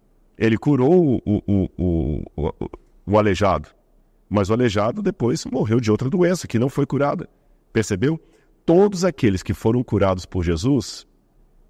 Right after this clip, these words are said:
um dia morreram. Jesus apenas retardou o efeito da morte. De que maneira?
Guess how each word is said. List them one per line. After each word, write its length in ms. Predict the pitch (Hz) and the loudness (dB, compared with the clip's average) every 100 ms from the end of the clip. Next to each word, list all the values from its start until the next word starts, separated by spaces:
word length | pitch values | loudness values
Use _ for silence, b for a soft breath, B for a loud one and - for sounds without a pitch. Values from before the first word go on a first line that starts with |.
| _ _ _ _ _ _ _ _ | _ _ _ _ _ _ _ _
um 80 | 156 | 2
dia 160 | 147 120 | 4 2
morreram. 360 | 147 127 101 - _ _ _ _ _ _ _ | 2 0 0 -6 _ _ _ _ _ _ _
Jesus 280 | 101 107 113 | -2 0 2
apenas 500 | 120 - 120 151 - - _ _ | 0 0 0 -2 -6 -16 _ _
retardou 840 | - 117 - 127 101 131 165 92 - _ _ _ - | -2 -2 0 -4 0 2 2 -2 -8 _ _ _ -4
o 140 | 101 | 0
efeito 380 | 101 - 95 78 | 2 2 0 2
da 100 | 87 | 0
morte. 480 | 76 52 - - - _ - _ _ _ _ _ _ _ | 0 -6 -12 -16 -18 _ -20 _ _ _ _ _ _ _
De 80 | - | -6
que 120 | 117 | 0
maneira? 420 | 160 143 101 76 | 2 4 2 0